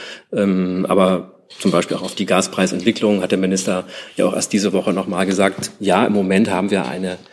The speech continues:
für den Moment, ähm, Entspannung auf dem Gasmarkt, was die Preise betrifft. Aber grundsätzlich haben wir ein deutlich höheres Preisniveau als noch vor, ähm, ein oder zwei Jahren.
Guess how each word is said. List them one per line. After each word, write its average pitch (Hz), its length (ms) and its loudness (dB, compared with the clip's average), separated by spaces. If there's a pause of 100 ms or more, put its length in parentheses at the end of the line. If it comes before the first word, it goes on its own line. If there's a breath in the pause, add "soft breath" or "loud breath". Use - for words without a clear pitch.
(300 soft breath)
für - 120 -4
den 95 120 2
Moment, 95 580 0 (360)
ähm, 98 360 0
Entspannung 120 520 4
auf 113 140 2
dem 120 160 4
Gasmarkt, 107 840 0 (300)
was 101 240 -2
die - 120 -4
Preise 117 400 0
betrifft. - 520 0 (300 loud breath)
Aber - 380 -2
grundsätzlich 98 840 0
haben 107 220 -6
wir 104 180 -4
ein 95 280 -2 (320 loud breath)
deutlich - 480 2
höheres 90 320 0
Preisniveau 92 760 0
als 104 300 -2
noch 92 180 0
vor, 92 360 2 (360 loud breath)
ähm, 92 280 0
ein 92 400 0
oder 92 260 0
zwei 87 280 0
Jahren. 87 380 0